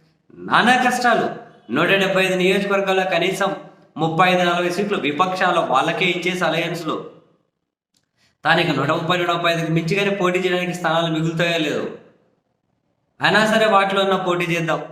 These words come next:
జగన్ అయితే దించుదాం, మనకు కాసింత సస్టైనబిలిటీ అన్నా ఉంటుందేమో అని చెప్పి చంద్రబాబు నాయుడు గారు చివరికి ఏ స్థాయి కంటే,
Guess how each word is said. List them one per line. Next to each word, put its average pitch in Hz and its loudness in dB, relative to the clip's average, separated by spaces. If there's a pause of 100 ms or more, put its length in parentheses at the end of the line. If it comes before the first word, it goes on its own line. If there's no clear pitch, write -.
(460)
జగన్ 147 2
అయితే 214 4
దించుదాం, 185 -2 (760)
మనకు 170 2
కాసింత 170 0
సస్టైనబిలిటీ 180 -2
అన్నా 175 0
ఉంటుందేమో 156 0 (760)
అని 160 2
చెప్పి 175 0 (160)
చంద్రబాబు 180 0
నాయుడు 165 -2
గారు 160 -6 (500)
చివరికి 175 2
ఏ 180 -2
స్థాయి 185 -2
కంటే, 170 -2